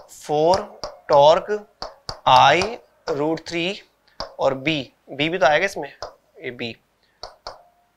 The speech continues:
equals to एल स्क्वायर। तो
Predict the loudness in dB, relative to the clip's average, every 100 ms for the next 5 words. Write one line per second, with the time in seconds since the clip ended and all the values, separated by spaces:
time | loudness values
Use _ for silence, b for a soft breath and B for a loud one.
0 | _ -20 _ _ _ _ _ -6 -4 0
1 | -2 -2 -6 0 2 2 0 -2 -2 -4
2 | -6